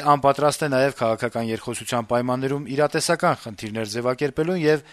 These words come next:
համակողմանի քննարկումների միջոցով դրանց փոխընդունելի լուծումներ նախանշելուն։ Եթե պատրաստ լինեին,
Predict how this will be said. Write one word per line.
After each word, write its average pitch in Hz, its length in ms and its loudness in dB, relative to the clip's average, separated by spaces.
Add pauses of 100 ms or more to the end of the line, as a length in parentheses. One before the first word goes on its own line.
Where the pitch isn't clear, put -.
(200)
համակողմանի 117 640 -2
քննարկումների 127 640 -4
միջոցով 151 400 0 (320)
դրանց 120 340 -2 (220)
փոխընդունելի 120 640 -4
լուծումներ 139 480 0
նախանշելուն։ 160 600 2 (520)
Եթե 190 320 4
պատրաստ 175 480 6
լինեին, 190 320 2